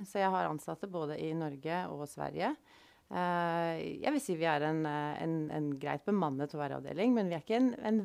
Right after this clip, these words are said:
veldig stor H R-avdeling i forhold til alle de, eh, menneskene og lederne vi skal støtte. Eh, så vi må jobbe effektivt og på gode måter da,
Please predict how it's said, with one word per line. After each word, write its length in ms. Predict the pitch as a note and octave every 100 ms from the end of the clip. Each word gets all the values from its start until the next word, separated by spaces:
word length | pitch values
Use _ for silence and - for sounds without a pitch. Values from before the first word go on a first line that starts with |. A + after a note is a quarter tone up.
| F#3+
veldig 420 | A#3 D3 C3+ D3+
stor 480 | - - C3 C#3 E3
H 100 | D#3+ C#3
R-avdeling 480 | C3+ C3+ C3+ D3 E3+
i 40 | D#3+
forhold 300 | E3 C3 -
til 200 | D#3 D#3
alle 240 | C#3+ C#3
de, 260 | C3+ C3+ C#3+ - - - - _
eh, 140 | E3 D#3+
menneskene 440 | E3 C#3 - C#3+
og 80 | D3+
lederne 460 | D3 B2+ C3 C#3
vi 80 | C3+
skal 160 | C3+ D3
støtte. 420 | - C#3+ - A3 D#4 - -
Eh, 340 | F#3+ F#3 F3+ F3+
så 140 | G#3
vi 80 | A3
må 140 | A#3+ B3+
jobbe 440 | G#3+ D#3+ F3 F3+
effektivt 600 | - - D3 - E3+ -
og 240 | E3+ E3 D#3+
på 140 | E3+ E3
gode 220 | D#3+ D3+
måter 380 | D3+ - -
da, 100 | G3